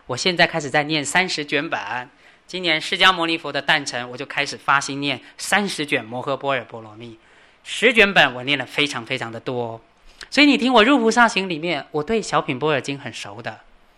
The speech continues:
对不对？所以第四会是八千颂，在佛教发展史上，这个是最古老的。因为它很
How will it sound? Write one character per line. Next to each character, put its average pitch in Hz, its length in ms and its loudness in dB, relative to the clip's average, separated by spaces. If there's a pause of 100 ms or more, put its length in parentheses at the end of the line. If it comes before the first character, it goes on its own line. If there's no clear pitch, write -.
(360)
对 143 120 -4
不 - 20 -6
对？ 143 220 0 (320)
所 160 120 2
以 139 80 4
第 285 240 2
四 262 320 2
会 165 280 6
是 - 160 -4
八 156 340 4
千 165 240 -2
颂， 160 240 -2 (160)
在 269 180 4
佛 240 340 4
教 277 260 6
发 226 200 6
展 170 200 0
史 135 180 -4
上， 123 360 -2
这 127 100 -8
个 - 40 -14
是 156 140 -4
最 208 240 0
古 139 380 -4
老 135 220 6
的。 135 280 -2 (320)
因 277 140 2
为 311 100 6
它 285 160 4
很 185 160 2